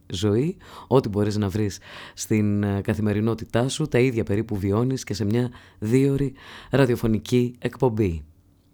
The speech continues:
Κάπως έτσι, μετά από όλα αυτά τα χρόνια, μπορώ να πω ότι οι ιστορίες του ραδιοφώνου, οι ιστορίες του αέρα, είναι περίπου ο δικός μου αέρας, δηλαδή το δικό μου φυσικό περιβάλλον,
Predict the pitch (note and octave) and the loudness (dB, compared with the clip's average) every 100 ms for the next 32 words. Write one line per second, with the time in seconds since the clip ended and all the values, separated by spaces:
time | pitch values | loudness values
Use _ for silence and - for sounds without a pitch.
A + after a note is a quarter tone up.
0 | _ _ _ D3 C#3 D3 D#3+ D#3 C#3+ D3 | _ _ _ 0 0 0 0 0 0 0
1 | C#3+ C#3+ A#2 C3 G2+ - C3 D#3 D3+ C#3+ | 0 0 -2 -4 -4 -2 0 0 0 0
2 | D3 C3 C3 C#3+ C#3 B2 A#2 G#2+ A#2 B2+ | 0 -2 0 0 0 0 -2 2 2 2
3 | C3+ - G#2+ G#2 G#2+ G2+ F#2 A#2+ B2+ D3+ | 0 -2 -2 0 0 -2 0 0 2 0
4 | F3 - A#2+ G#2 A2+ A#2 C3 - A2 A2 | -2 0 -2 0 0 0 -2 -2 0 2
5 | B2 D3 F3+ - - - - C#3 D3+ B2 | 0 0 -2 -4 -14 -14 -4 2 4 4
6 | C3 D3 D3+ B2+ - D3+ G#2 F#2 F2+ F#2+ | 0 2 0 2 2 2 2 -2 0 0
7 | G#2+ D3+ C#3+ - A2 G#2+ B2 A#2 - B2 | -2 -4 -6 -4 -2 0 -2 -2 0 0
8 | A#2 A2+ - C#3 B2 A#2 A2+ - - C3+ | 0 -4 0 0 0 -4 -8 -8 -2 0
9 | C3 G#2 F#2 G#2 A2 B2 D3 | 2 0 0 0 0 0 -2